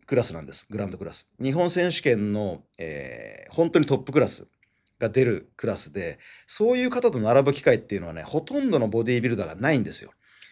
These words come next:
でも並ぶとね、実際に並んで比較することができて、どこを改善すればいいかわかる。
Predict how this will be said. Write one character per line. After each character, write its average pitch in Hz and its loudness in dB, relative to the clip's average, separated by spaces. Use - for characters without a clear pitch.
で - -4
も 113 -2
並 190 2
ぶ 262 -4
と 113 2
ね、 71 -14
実 156 -2
際 226 2
に 226 2
並 202 6
ん 202 2
で 190 6
比 - -6
較 175 0
す - -8
る 143 -6
こ 156 2
と 156 4
が 104 2
で 95 -4
き - -12
て、 85 -8
ど 196 4
こ 202 4
を - 4
改 117 0
善 113 0
す 113 -8
れ 113 -2
ば 95 -6
い 92 -6
い - -12
か - -14
わ 73 -10
か 76 -18
る。 - -20